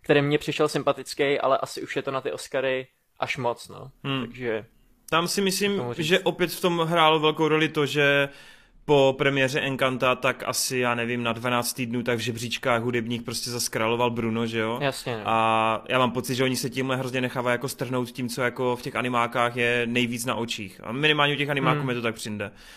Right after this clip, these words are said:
Speaker 2: Takže to mě trošku mrzí, no. A navíc mm, Rodina na baterky měla nevýhodu, že byla už fakt na začátku roku, takže ono se to prostě převalí, že jo?
Speaker 1: Zapomnělo se to.
Speaker 2: Eh, Marťas,
Speaker 1: No.
Speaker 2: máš tam ty něco, co bys třeba chtěl vypíchnout, nebo?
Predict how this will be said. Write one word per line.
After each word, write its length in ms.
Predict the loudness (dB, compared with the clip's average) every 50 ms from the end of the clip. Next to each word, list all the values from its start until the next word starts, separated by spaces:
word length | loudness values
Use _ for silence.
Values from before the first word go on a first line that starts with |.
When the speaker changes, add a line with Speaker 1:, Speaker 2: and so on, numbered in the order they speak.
| -20 -20 _
Speaker 2:
Takže 400 | -6 -4 -4 -2 0 0 0 0
to 100 | 0 -2
mě 100 | -4 -4
trošku 240 | -4 -6 -8 -6 -8
mrzí, 280 | -8 -6 -6 -6 -6 -6
no. 180 | -6 -6 -2
A 60 | 2
navíc 420 | 2 4 4 4 2 0 -4 -6 -10 -18 _ _ -16
mm, 520 | -12 -8 -6 -4 -4 -2 -2 -2 -2 -4 -4
Rodina 280 | -4 -2 2 2 4
na 80 | 4 4
baterky 380 | 4 4 4 2 2 0 -2
měla 300 | 0 2 4 4 4 4
nevýhodu, 420 | 4 2 0 0 0 0 0 -2 -2
že 120 | -2 0
byla 160 | 0 2 2
už 140 | 2 2 0
fakt 140 | -2 -4 -2
na 80 | -2 -2
začátku 420 | -2 -2 -2 -2 -2 -2 -2 -2
roku, 260 | -2 -2 -2 -4 -4
takže 280 | -2 -2 -2 -2 -2 -2
ono 180 | -2 -4 -4
se 140 | -4 -6 -6
to 120 | -6 -6 -6
prostě 340 | -6 -6 -6 -6 -6 -6
převalí, 520 | -6 -6 -8 -8 -6 -6 -6 -8 -8 -10 -12
že 100 | -10 -10
jo? 120 | -10 -4 0
Speaker 1:
Zapomnělo 560 | 0 2 2 2 0 0 0 -2 -2 -4 -4
se 180 | -6 -10 -14 -16
to. 140 | -14 -16 -20 -20 -20 -20 _ -12 -6
Speaker 2:
Eh, 40 | -2 0 2 2 2 2 0 0 0 -2 -4
Marťas, 500 | -2 2 2 2 4 2 0 0 0 -2
Speaker 1:
No. 60 | 0
Speaker 2:
máš 200 | 0 0 0 2
tam 140 | 0 0 0
ty 100 | 0 0
něco, 360 | 2 0 0 0 0 -2 -2
co 120 | -2 -4 -4
bys 140 | -4 -4 -4
třeba 180 | 0 0 0
chtěl 180 | 0 0 -4 -2
vypíchnout, 600 | -2 -4 -6 -8 -10 -8 -6 -4 -4 -4 -4 -6
nebo? 480 | -4 -4 -4 -4 -2 -4 -4 -4 -6